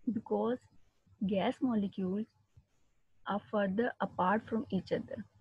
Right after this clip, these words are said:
They have more intermolecular space between them. So when we apply pressure,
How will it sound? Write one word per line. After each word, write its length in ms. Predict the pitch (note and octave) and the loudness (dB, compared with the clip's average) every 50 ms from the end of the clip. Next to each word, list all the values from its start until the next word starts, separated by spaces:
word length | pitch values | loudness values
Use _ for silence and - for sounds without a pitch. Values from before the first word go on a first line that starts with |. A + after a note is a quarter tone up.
| _ _ _ _ _ _ - - - - | _ _ _ _ _ _ -20 -18 -10 -4
They 120 | G#3 A3 | -2 -2
have 300 | G#3 A3 B3 A#3+ B3 B3 | 0 2 2 2 4 6
more 440 | - G#3+ G3+ G3 G3 G3+ G#3 A#3 B3+ - | 6 6 6 6 4 4 4 2 2 2
intermolecular 680 | A#3 A3 G#3 - A3 G#3 G3+ G3 F#3+ - - F#3+ G3 G3+ | 2 2 2 2 2 0 0 0 -2 0 0 2 0 0
space 500 | - - - - - F#3 F#3 F#3+ G#3+ A3 - - - | -2 -6 -14 -4 -2 2 2 2 2 0 -2 -6 -10
between 380 | - - - G3+ F#3 F3+ F#3+ F3+ | -10 -4 -2 0 2 4 4 4
them. 280 | F3 E3+ F3+ B3+ D4 - _ _ _ - _ _ - _ _ _ | 4 4 4 4 2 0 _ _ _ -20 _ _ -20 _ _ _
So 160 | - B3+ A#3+ | 2 2 4
when 260 | G#3+ G#3+ A#3 B3+ B3 | 4 6 6 8 8
we 280 | A3+ A#3+ A#3+ B3+ D4 D4 - _ _ _ - | 8 6 6 4 2 0 -4 _ _ _ -8
apply 320 | - - - G#3 G3+ G#3+ G#3+ - | -8 -4 -2 0 0 0 0 0
pressure, 480 | - G3 F3 F3+ - - C4 C4 C#4+ | 2 4 4 4 4 2 2 2 2